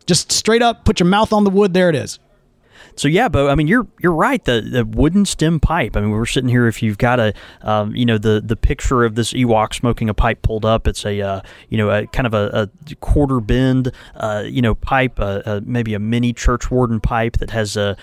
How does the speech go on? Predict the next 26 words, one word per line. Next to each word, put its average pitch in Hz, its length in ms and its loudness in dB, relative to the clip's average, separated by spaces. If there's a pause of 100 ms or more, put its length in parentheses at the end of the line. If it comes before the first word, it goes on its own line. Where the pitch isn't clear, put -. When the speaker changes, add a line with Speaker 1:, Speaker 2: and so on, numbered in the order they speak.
(180)
Speaker 2:
you 120 60 -8
know, 110 80 0
basically 110 400 -2
a 98 120 -4
hollowed 123 460 0
out 113 260 0
tree, 123 540 0 (280)
uh, 104 280 -6
small 120 400 2
branch 107 600 -2
that 101 120 -4
is, 101 300 -6
uh, 101 160 -2
being 110 300 -4
utilized 110 440 0
as 104 120 -8
the 101 100 -6
stem. 117 400 0
It - 60 -4
looks - 200 -2
like - 160 -14
it's - 100 -8
being 190 220 0
plugged 147 400 0
into 127 380 0
a, 104 180 2